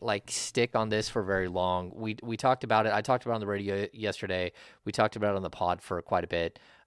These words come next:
Uh, but this situation where, um, Vivek has placed his daughter as,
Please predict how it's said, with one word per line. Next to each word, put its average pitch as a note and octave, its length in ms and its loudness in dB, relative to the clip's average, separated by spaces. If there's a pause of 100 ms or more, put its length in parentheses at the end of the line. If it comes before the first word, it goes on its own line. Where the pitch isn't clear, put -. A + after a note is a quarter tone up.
(100)
Uh, F2 280 4
but A2 220 -2
this B2+ 140 -2
situation A#2+ 720 0
where, F#2+ 540 0
um, F2+ 480 -2 (400)
Vivek G2+ 380 0
has F2+ 220 -2
placed - 300 -4
his F2+ 140 -8
daughter F2 460 -2
as, E2+ 560 -2